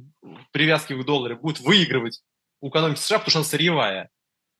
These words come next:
А вот когда рухнет ц-, а когда снизится цена на энергоносители, вот тогда будет разбираться этот вопрос. Поэтому да, э, в этом случае как бы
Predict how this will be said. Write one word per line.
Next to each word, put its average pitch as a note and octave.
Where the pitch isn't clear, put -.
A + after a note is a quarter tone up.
А C3+
вот C3
когда C#3+
рухнет C#3+
ц-, C3+
а B2+
когда C#3+
снизится D#3
цена D3
на C#3
энергоносители, C#3+
вот -
тогда C#3
будет E3+
разбираться C#3
этот -
вопрос. A2+
Поэтому A#2+
да, C3+
э, B2+
в B2
этом F3+
случае -
как C3
бы C3